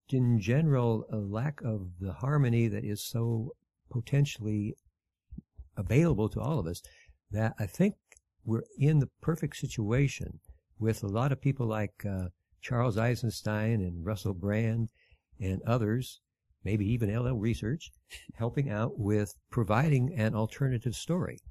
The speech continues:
So I think that, um, it's under these conditions that maybe we're the ripest for, uh, blooming and for harvest,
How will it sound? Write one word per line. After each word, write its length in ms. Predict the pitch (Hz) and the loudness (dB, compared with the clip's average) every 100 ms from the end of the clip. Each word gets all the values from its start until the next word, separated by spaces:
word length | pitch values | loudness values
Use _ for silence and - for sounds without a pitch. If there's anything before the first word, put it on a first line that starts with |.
| - _ _ _ - | -20 _ _ _ -20
So 260 | - - 120 | -6 0 2
I 80 | 110 | 0
think 320 | - 247 - | 0 0 2
that, 260 | 120 110 - | -2 0 0
um, 400 | 110 104 104 - _ _ _ _ _ - | 2 2 -2 -6 _ _ _ _ _ 2
it's 260 | 131 - - | 2 2 0
under 200 | 165 170 | 2 4
these 240 | 127 190 - | 4 2 4
conditions 480 | 123 170 - 123 | 4 4 2 0
that 100 | 123 | 0
maybe 280 | 117 156 180 | 4 4 4
we're 200 | 113 127 | 2 2
the 100 | 113 | 0
ripest 640 | 92 117 151 - 85 - | 2 2 2 -2 -6 -10
for, 520 | - 110 101 101 95 92 | -8 -2 -2 -2 -2 -4
uh, 120 | 90 | -4
blooming 580 | 85 82 127 170 90 80 | -6 2 4 4 2 -2
and 180 | 90 - | -6 -4
for 160 | 95 | -4
harvest, 540 | 87 151 - - - | 0 -2 -2 -10 -18